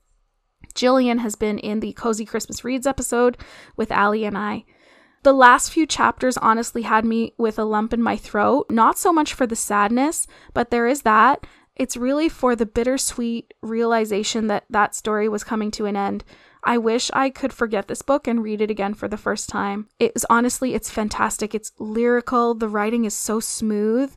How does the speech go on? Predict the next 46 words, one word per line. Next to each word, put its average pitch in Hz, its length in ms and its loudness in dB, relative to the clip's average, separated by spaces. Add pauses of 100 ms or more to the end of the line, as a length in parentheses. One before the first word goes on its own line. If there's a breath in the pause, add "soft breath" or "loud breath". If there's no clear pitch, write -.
(460 loud breath)
If 349 220 0
you're 339 120 4
a 294 40 0
gamer, 240 460 2
I'm 226 160 4
not 214 180 4
a 233 60 0
gamer, 233 320 0
but 226 160 0
my 202 100 0
husband 226 400 -2
is 247 100 -6
a 254 40 -6
gamer. 247 460 -2 (300 loud breath)
Um, 220 280 2
there 254 100 2
are 254 60 6
a 247 60 6
lot 226 280 10
of 262 160 4
old 220 260 0
games 214 420 2
that 233 140 0
are 208 120 -2
name 202 240 -2
dropped 233 320 2
in 226 80 0
this 208 120 -4
book, 220 360 0 (160)
and 220 320 -2 (180)
it 233 80 6
was 233 160 4
fun 233 280 0
for 233 140 -4
me 220 260 -4
to 226 140 -8
pause 220 380 0
my 220 120 -4
reading 214 440 -4
and 226 140 -2
just 214 200 -6
read 214 280 -4
out 202 180 0
some 220 180 -2
of 220 80 -2
these 208 200 -6